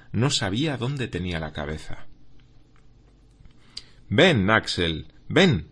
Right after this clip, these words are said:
date prisa, desgraciado», exclamó mi tío desde lejos, nada más verme. «Tu maleta no está hecha, mis papeles no están en orden, no encuentro la llave de mi maletín de viaje y mis polainas no acaban de llegar».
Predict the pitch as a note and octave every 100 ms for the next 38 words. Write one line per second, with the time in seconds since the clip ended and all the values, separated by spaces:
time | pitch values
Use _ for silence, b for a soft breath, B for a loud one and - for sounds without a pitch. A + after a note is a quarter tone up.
0 | - - D3+ D#3+ - G3 - F2+ E2 F2
1 | G2+ F#2+ F#3+ - D#2 - B B B -
2 | - F#2 G2+ G2 D#2+ G#2 A#2 F2 E2 F2
3 | C3 - D#2+ D#2+ E2+ G2 F2+ E2+ F#2+ F2
4 | E2 E2+ b b b b b b b F#2+
5 | F#2 E2+ B2+ D3 D3 D#3+ D#3+ D#3+ A#2 -
6 | - - b b b - F2 - E2 C#3+
7 | F3+ G3 F#2+ A2+ C#3+ D#3+ D#3+ C#3 G2 D#2+
8 | D#2 - b b - G2+ C#3 C3 D#3 D#3+
9 | A2 F2+ C#3 D#3 A2 G#2 G2 F2+ D#2+ D3
10 | G#2+ B2 F3+ - E2 F2 F#2+ - F#2 F#2
11 | C#3+ C3+ E3 - - G2+ B2+ E3+ D3 E3+
12 | C#3 A2 F2+ D#2+ D#2+ -